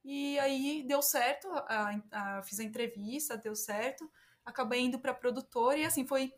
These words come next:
uma mudança radical, né? Porque eu tava num veículo de comunicação, fazendo projetos de publicidade, e de repente eu fui pra uma produtora de filme,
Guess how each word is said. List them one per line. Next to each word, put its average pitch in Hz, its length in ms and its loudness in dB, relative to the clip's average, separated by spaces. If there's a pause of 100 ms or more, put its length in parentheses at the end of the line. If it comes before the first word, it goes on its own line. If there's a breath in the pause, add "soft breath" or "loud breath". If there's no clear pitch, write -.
(140)
uma 247 140 0
mudança 262 400 2
radical, 294 600 6
né? 208 200 2
Porque - 300 -6
eu 220 60 -4
tava 233 260 0
num 233 200 0
veículo 247 460 -2
de 233 100 -6
comunicação, 233 840 -2 (340)
fazendo 226 280 -4
projetos 214 500 -2
de - 60 -10
publicidade, 220 840 -2 (480 loud breath)
e 247 60 -6
de 247 120 8
repente 262 400 2
eu 302 80 -2
fui 285 80 -4
pra 285 120 -4
uma 269 120 2
produtora 285 680 2
de 330 180 -2
filme, 311 540 -4